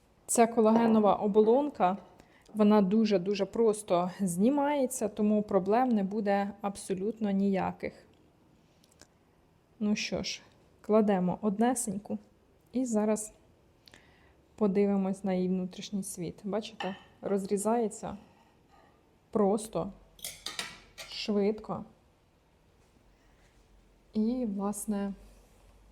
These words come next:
фокусуємо. Ось так це все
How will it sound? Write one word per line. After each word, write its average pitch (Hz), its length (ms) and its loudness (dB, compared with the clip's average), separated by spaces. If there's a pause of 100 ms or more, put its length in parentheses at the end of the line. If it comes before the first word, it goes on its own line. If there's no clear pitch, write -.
(1400)
фокусуємо. 190 680 -10 (2000)
Ось 190 500 -12 (440)
так 165 400 -14 (340)
це 196 340 -8 (180)
все 185 440 -10